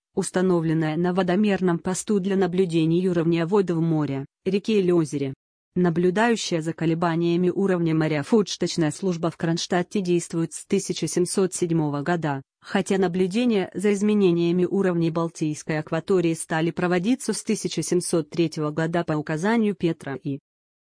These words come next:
Сильные колебания уровня воды обусловили необходимость регулярного отслеживания показателя.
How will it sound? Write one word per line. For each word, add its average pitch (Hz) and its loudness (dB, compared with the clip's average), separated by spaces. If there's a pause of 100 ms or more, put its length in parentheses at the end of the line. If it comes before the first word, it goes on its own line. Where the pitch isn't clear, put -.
(140)
Сильные 185 2
колебания 170 2
уровня 165 2
воды 196 2
обусловили 175 2
необходимость 180 0
регулярного 180 0
отслеживания 170 0
показателя. 151 -4